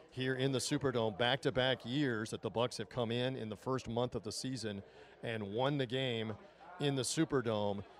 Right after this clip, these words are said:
Impressive showing, obviously, especially in the second half of this one. I'm gonna walk over here where Lavonte David is standing by as well.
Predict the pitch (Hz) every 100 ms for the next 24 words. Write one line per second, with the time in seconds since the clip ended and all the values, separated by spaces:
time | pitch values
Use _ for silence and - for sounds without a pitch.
0 | - - 110 101 143 147 151 131 - 156
1 | 139 120 110 110 - - - 123 139 139
2 | 135 139 127 - 139 131 143 131 135 135
3 | 117 - 160 151 135 113 135 117 104 -
4 | - - - 131 117 123 147 - 113 104
5 | 117 - 113 135 120 107 127 127 135 120
6 | 135 127 123 107 101 123 135 135 117 117
7 | 123 110 104 104 - - - 123 - 131
8 | 127 120 110 120 120 117 120 110 104 127
9 | 135 110 107